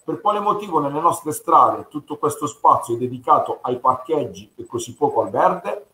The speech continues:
Dovremmo convertire una percentuale di parcheggi in <laughs> spazi verdi. Eh. Poi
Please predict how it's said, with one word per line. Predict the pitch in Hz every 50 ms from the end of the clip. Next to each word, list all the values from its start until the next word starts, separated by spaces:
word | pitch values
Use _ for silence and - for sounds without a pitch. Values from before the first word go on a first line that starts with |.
| _ _ _ _ _ _ _ _
Dovremmo | - - 220 220 196 185 160 151 -
convertire | - - 190 190 190 208 - - - 185 156 131
una | 123 127 143 143
percentuale | 143 170 151 - 185 175 - 170 143 127
di | - -
parcheggi | - 110 - - - 117 117 110 101 98 117 127 _ _
in | 165 - - - - -
<laughs> | -
spazi | - - _ - 123 - - - 113 110
verdi. | 110 104 101 - _ _ _ - _ _
Eh. | - - - _ _ _ _ _ _ _ _ _ _ _ _ _ _ _ _ _ _
Poi | - 156 175 156 127 117 110